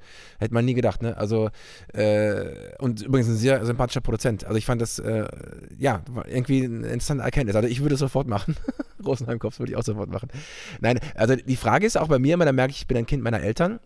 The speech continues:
und da merke ich, da merke ich auch, dass ich geprägt bin, äh, dass, dass das Geld, ich kann das Geld nicht ganz hinten anstellen immer. Also es gibt Künstler oder Künstlerinnen, die können das.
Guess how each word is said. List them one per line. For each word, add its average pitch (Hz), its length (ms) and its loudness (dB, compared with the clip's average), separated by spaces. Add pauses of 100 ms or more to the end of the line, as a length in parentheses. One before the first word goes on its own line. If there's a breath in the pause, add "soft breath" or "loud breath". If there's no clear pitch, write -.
(160)
und 117 100 -2
da 113 40 2
merke 117 100 0
ich, - 80 -6
da 110 100 -8
merke 107 140 -2
ich 120 80 -2
auch, 131 40 0
dass 123 140 -2
ich - 60 -12
geprägt - 360 -2
bin, 190 240 0 (200)
äh, 117 140 0
dass, 117 260 -2
dass 120 160 -2
das 127 180 -4
Geld, 147 360 2 (280 soft breath)
ich - 160 -8
kann 165 160 4
das 175 140 2
Geld 156 260 2
nicht - 220 -2
ganz 151 200 2
hinten 131 200 -2
anstellen 101 420 -2
immer. 87 240 -4 (160 soft breath)
Also 104 140 -2
es - 80 -4
gibt 160 140 0
Künstler 160 520 2
oder 123 160 0
Künstlerinnen, 135 480 0
die 123 80 -2
können 127 280 -2
das. 214 260 -2